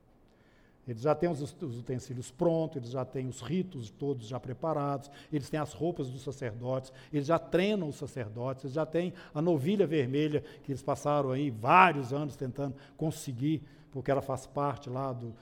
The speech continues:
do sacrifício pra purificação. Então, já tá tudo prontinho, é só liberar a área.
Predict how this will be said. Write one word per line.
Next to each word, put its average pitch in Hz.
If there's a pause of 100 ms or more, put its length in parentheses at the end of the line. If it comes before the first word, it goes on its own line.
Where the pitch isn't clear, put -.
(140)
do 127
sacrifício 131
pra 120
purificação. 135 (320)
Então, 226
já 220
tá 220
tudo 220
prontinho, 208
é 180
só -
liberar 220
a 175
área. 135